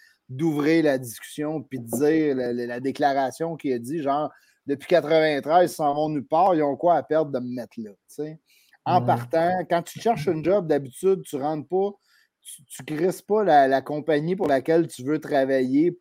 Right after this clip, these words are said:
Speaker 1: en disant, « Chris, vous êtes tout croche, faites, donnez-moi donc une job. » Tu sais, voyons donc. Il y a pas personne en entrevue qui a eu une job en <laughs> disant ça, là. Moi, je
Speaker 2: Ouais.
Speaker 1: pense aussi que Roy est assez brillant pour savoir que
Speaker 2: <clears throat>
Speaker 1: Molson ne le mettra jamais là, fait qu'il peut se permettre de dire des affaires
Speaker 2: Ouais.
Speaker 1: de même.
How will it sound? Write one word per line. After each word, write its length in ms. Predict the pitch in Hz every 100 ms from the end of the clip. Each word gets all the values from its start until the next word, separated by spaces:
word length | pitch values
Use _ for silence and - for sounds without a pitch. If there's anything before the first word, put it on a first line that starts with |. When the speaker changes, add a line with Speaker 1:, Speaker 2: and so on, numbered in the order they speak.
| _
Speaker 1:
en 160 | 131 135
disant, « 500 | 135 123 139 147 160 - _ _ -
Chris, 140 | 175
vous 340 | 151 139 139
êtes 160 | 156 151
tout 80 | -
croche, 440 | - 151 175 180
faites, 180 | - 147 _ _
donnez-moi 540 | 135 151 156 160 160 160
donc 200 | 165 170
une 80 |
job. » 360 | 123 143 156 123 107
Tu 80 | 147
sais, 80 |
voyons 320 | 143 131 156 139
donc. 240 | 147 135 _ _ _ -
Il 20 |
y 20 |
a 40 | 127
pas 100 | 160
personne 380 | 180 - 196
en 120 | 185 151
entrevue 520 | 147 - 143 135 185
qui 140 | 156
a 40 | 131
eu 80 |
une 140 | 151 135
job 260 | 123 156
en 140 | 143 120
<laughs> 0 |
disant 160 | 117 117 170 156
ça, 220 | - -
là. 240 | 151 123 113 - _ _ -
Moi, 100 | 165
je 100 | 113
Speaker 2:
Ouais. 60 |
Speaker 1:
pense 300 | 139 165 160 -
aussi 300 | 131 - 180
que 80 |
Roy 320 | 156 131 139 175
est 140 | 170
assez 260 | 131 - 151
brillant 640 | 147 139 135 143 170 175 175 _ _ _
pour 260 | 151 127 -
savoir 680 | - - 143 139 147 165 196
que 100 | 143
Speaker 2:
<clears throat> 280 | 151 147 139
Speaker 1:
Molson 260 | - 175
ne 200 | 170 143
le 220 | 127 127 131
mettra 400 | 135 131 151 143
jamais 500 | 120 143 143 135 127
là, 260 | 131 156
fait 140 | 151 -
qu'il 140 | _
peut 100 | 147
se 80 | 131
permettre 400 | 139 127 143 151
de 120 | 135
dire 200 | 120 139
des 120 | 139
affaires 140 | 123 107
Speaker 2:
Ouais. 280 | 104 104
Speaker 1:
de 100 | 104
même. 120 | 139